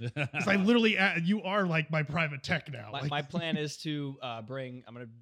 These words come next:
Speaker 3: do blank fire, and then I'm gonna have two airsoft guns as my, like,
Speaker 2: Well, like,
Speaker 3: thing.
Speaker 2: strap 'em to your back? What are
Speaker 3: Well,
Speaker 2: you gonna
Speaker 3: so
Speaker 2: use?
Speaker 3: can you clarify this for me, Dave? Uh, is it, R P Ks are allowed to go full auto for this event? 'Cause it's
Speaker 1: They
Speaker 3: like
Speaker 1: have to look
Speaker 3: Grenadier's doing it.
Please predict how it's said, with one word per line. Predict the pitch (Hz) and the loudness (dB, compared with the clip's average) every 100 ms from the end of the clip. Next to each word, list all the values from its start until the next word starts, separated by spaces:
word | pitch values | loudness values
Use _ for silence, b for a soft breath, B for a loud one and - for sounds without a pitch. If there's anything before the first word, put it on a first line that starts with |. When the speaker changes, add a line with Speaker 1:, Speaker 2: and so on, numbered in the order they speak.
| 113 _ | _ _
Speaker 3:
do | 135 | -12
blank | 123 139 135 | -10 -12 -12
fire, | 156 147 151 - | -8 -6 -8 -12
and | 127 | -12
then | 123 | -12
I'm | 120 | -14
gonna | 120 | -14
have | 117 117 - | -14 -16 -16
two | 135 127 120 117 | -14 -12 -14 -16
airsoft | 107 104 95 - | -18 -20 -20 -20
guns | 85 85 | -20 _
as | 90 | -20
my, | 92 85 82 76 | -20 -20 -20 _
like, | _ _ _ _ _ _ _ _ - | _ _ _ _ _ _ _ _ -18
Speaker 2:
Well, | 123 | -16
like, | 110 | -12
Speaker 3:
thing. | - | -14
Speaker 2:
strap | 127 117 | -12 -12
'em | 127 | -10
to | 123 | -10
your | 113 | -10
back? | 107 120 - _ _ _ - | -10 -12 -14 _ _ _ -10
What | 143 | -6
are | |
Speaker 3:
Well, | 139 | -6
Speaker 2:
you | |
gonna | 117 | -6
Speaker 3:
so | 175 165 160 | -6 -6 -10
Speaker 2:
use? | 160 - | -20 -18
Speaker 3:
can | - 175 | -12 -10
you | 220 | -10
clarify | - 185 185 190 | -8 -8 -6 -8
this | 185 | -10
for | - | -14
me, | 175 170 | -16 -18
Dave? | 175 170 _ | -18 -20 _
Uh, | 139 131 113 | -12 -10 -10
is | 151 143 | -12 -10
it, | 156 156 _ _ _ | -12 -14 _ _ _
R | 143 | -12
P | 147 175 | -12 -14
Ks | 165 156 | -16 -14
are | |
allowed | 143 120 117 131 135 _ | -14 -14 -14 -16 -20 _
to | - | -20
go | 123 123 | -16 -16
full | 123 - 123 | -16 -18 -16
auto | 120 135 | -16 -16
for | 131 127 | -18 -18
this | 131 - | -18 -16
event? | 135 139 _ - | -18 -20 _ -16
'Cause | 135 | -8
it's | |
Speaker 1:
They | 120 | -2
Speaker 3:
like | 117 | -2
Speaker 1:
have | 123 | -2
to | - | -2
look | 110 | -4
Speaker 3:
Grenadier's | 110 107 - | -4 -6 -10
doing | 151 147 147 | -14 -14 -18
it. | 143 | -20